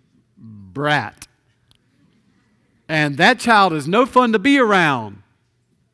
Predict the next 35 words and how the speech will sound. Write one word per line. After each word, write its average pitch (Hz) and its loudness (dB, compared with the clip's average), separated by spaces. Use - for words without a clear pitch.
Just - -12
spoil 240 2
that 226 0
child, 190 -2
and 165 -8
they're 165 -8
not 175 -4
fun 185 -8
to 170 -12
be 165 -6
around 170 -6
because 151 -12
the 135 -16
first 160 -12
time 147 -8
a, 123 -12
a 135 -16
parent 160 -2
says, 127 -10
"No, 151 -6
you're 139 -6
not 151 -6
getting 131 -12
that," 127 -6
that 175 -6
is 151 -6
zero 165 -4
fun 165 -8
to 143 -10
be 143 -8
around 143 -10
that 139 -10
little 135 -8
young 127 -12
life. 120 -10